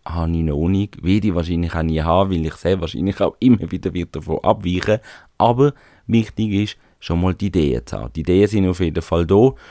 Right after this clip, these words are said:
und auf was das ihr euch könnt gefasst machen könnt, kann ich euch selber noch nicht genau sagen, weil ich mich noch nicht ganz entschieden habe, was in der ersten richtigen Folge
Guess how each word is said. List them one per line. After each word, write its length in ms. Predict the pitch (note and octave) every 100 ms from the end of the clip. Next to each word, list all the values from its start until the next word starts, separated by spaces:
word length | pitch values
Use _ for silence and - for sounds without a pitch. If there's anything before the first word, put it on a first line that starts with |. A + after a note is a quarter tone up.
| - -
und 500 | - F#2+ F#2 F2+ - _ -
auf 240 | D#2+ F2
was 300 | E2+ F2+ G#2
das 160 | F#2 F2
ihr 80 | E2+
euch 180 | E2+ F2
könnt 340 | - E2 D2+
gefasst 440 | - F#2+ A2 - -
machen 380 | G2 F#2 - F2
könnt, 140 | F2 _ - - _ _ _ _ _ _
kann 200 | - F#2+
ich 100 | G2
euch 140 | F#2+ E2
selber 280 | F2+ G2+
noch 140 | G#2+ G#2+
nicht 160 | G#2+ - -
genau 340 | G2 G2 F2
sagen, 420 | F#2 F2 E2+ F2+
weil 80 | E2
ich 80 | E2+
mich 140 | E2+
noch 160 | E2 E2+
nicht 140 | F2+
ganz 200 | F2 D#2+
entschieden 400 | E2+ D#2+ D#2+ E2
habe, 240 | F2+ D#2+ -
was 380 | C#2+ D2+ D#2 -
in 200 | D#2+ D#2
der 300 | D2+ - -
ersten 460 | D#2 D#2 - C#2 C#2+
richtigen 560 | C#2+ F2 - - - C#2+
Folge 400 | - C2+ A#1+